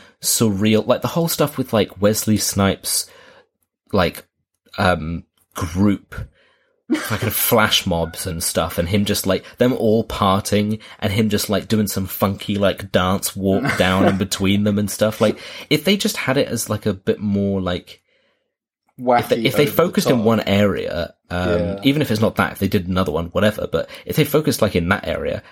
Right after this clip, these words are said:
Speaker 1: and just had it a bit more surreal and, and stuff, and not try to take themselves too seriously at the same time, or, like, find a balance there, then maybe it would have been better, but it did just kind of feel like they threw in the weird, wacky stuff, which would,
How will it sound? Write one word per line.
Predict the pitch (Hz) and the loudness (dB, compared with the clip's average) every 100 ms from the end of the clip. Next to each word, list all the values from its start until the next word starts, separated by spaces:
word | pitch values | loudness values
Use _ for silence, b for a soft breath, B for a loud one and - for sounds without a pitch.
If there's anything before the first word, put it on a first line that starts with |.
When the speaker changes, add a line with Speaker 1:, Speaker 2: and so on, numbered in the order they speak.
| - | -8
Speaker 1:
and | |
just | 92 - | -4 0
had | 107 | 0
it | - | 2
a | |
bit | 113 - | 0 0
more | 101 95 95 B B B | 0 0 -2 B B B
surreal | - - 98 98 95 92 90 | -2 0 2 4 4 2 2
and, | 82 80 - | 0 -2 -6
and | 87 85 | -6 -4
stuff, | - 90 90 - - - _ _ | -2 -2 -2 -6 -14 -18 _ _
and | - 90 90 | -6 -2 -2
not | 92 - | -2 -4
try | - 98 92 | -2 2 2
to | 95 - | 0 -2
take | 107 | -2
themselves | 101 - 98 92 | -2 -2 0 -2
too | - 98 | -4 -4
seriously | 90 - 101 101 107 101 - 104 | -2 0 2 2 2 0 -2 0
at | 104 | -2
the | 95 | -2
same | - - 98 117 135 | -4 -2 0 0 -2
time, | - 107 117 139 147 143 | -4 -2 0 0 -2 -4
or, | 98 | -2
like, | 95 - | -2 -2
find | - 95 113 | -2 2 2
a | |
balance | 95 85 107 123 | 2 0 0 -2
there, | - 123 123 | 0 2 2
then | 95 | 2
maybe | 95 98 - | 2 0 0
it | 92 | -4
would | 95 | -4
have | |
been | 87 85 | -4 -4
better, | - 104 | -2 -2
but | 107 80 - B B B | -2 -4 -4 B B B
it | - | -2
did | 101 123 | 0 0
just | 110 | -2
kind | - 104 | 0 -2
of | |
feel | - 98 | 0 2
like | 92 - B - | 2 0 B -2
they | - | -2
threw | - 127 131 | 0 2 4
in | 113 | 4
the | |
weird, | 92 95 107 | 2 2 0
wacky | 85 98 110 87 | 2 0 -2 -6
stuff, | - 62 85 - - B B | -2 -2 -4 -8 -18 B B
which | 82 - - _ | -8 -8 -14 _
would, | 90 92 | -2 0